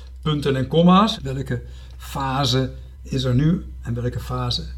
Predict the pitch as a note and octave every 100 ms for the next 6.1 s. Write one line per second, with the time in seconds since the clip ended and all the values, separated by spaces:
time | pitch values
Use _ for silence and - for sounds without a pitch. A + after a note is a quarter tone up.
0 | - - - B2 A#2+ A#2 - F#3 G#3+ -
1 | - - - - - D3 D#3+ E3+ D#3+ B2
2 | C3 F3+ F3+ D3 D3 C3 B2+ B2+ B2 B2
3 | A2+ - B2+ - D3+ F#3+ C#4 - - -
4 | - - - - - - - - - D#3+
5 | C#3+ C3 C#3 C3 C3+ B2+ B2+ B2+ B2 B2